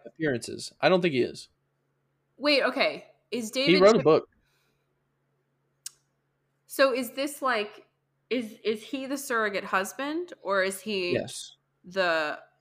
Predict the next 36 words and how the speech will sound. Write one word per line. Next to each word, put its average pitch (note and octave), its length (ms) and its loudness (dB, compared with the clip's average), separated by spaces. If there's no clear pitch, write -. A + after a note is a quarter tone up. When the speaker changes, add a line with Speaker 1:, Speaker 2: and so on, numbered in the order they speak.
Speaker 2:
oh, F#3+ 120 -2
it's E3+ 160 -6
the F#3 80 -16
same E3+ 240 -12
guy. E3+ 300 -10
Speaker 1:
David D3+ 320 0
Thibodeau C3+ 600 0
is B2 200 -2
the A#2+ 140 -4
surrogate B2+ 540 -4
husband A#2+ 760 -8
for B2 220 -8
Michelle A#2 680 -6
Speaker 2:
Oh, C4 180 -4
so A#3+ 200 -8
he - 220 -6
Speaker 1:
because C3 160 2
Speaker 2:
was C#4 200 6
Speaker 1:
they A#3+ 60 4
Speaker 2:
a G3+ 40 2
Branch F3 220 -2
Davidian. - 260 -6
Speaker 1:
concealed, E3+ 440 2
Speaker 2:
He's A#2 160 -6
not F#3+ 180 -2
Speaker 1:
they C3 60 -4
Speaker 2:
who - 80 -4
I B2 80 -4
thought C3 140 -4
I - 40 -4
Speaker 1:
concealed C3+ 460 -2
the B2+ 100 -2
spirit, B2 540 -2
the C3+ 80 -18
spiritual C3 480 -2
marriage A2 440 -8